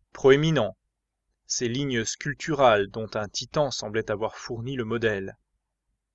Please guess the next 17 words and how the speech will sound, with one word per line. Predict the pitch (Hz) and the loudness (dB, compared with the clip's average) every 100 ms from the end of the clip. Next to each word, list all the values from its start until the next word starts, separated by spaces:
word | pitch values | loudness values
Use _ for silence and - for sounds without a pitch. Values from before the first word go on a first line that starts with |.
| _ _ _ _ - | _ _ _ _ -8
Mais | 120 143 | -4 -2
il | 180 233 | -2 -2
eût | 240 196 196 - | -4 -6 -12 -10
vainement | 143 165 226 233 220 196 | 0 2 2 0 -2 -2
cherché | - 165 - - 214 226 - - - | 0 0 0 0 0 0 -4 -8 -12
la | 104 143 | -4 -2
majesté | 160 165 165 - 165 | 0 0 0 -2 -2
sublime, | - - 170 131 127 143 170 - _ _ _ _ _ _ _ - | 0 0 -2 -4 -4 -4 -8 -12 _ _ _ _ _ _ _ 2
la | 139 | 2
divine | 143 180 202 | 2 -2 0
sympathie | 190 180 170 160 - 139 156 _ _ _ _ | 2 2 4 2 0 -8 -12 _ _ _ _
qui | - | -14
transformait | - - 185 - 196 175 185 | -6 0 0 2 2 4 2
ces | 175 143 | 4 2
traits | 135 - 147 120 | 0 2 2 2
de | |
granit | 117 120 131 143 190 | -2 0 0 0 -4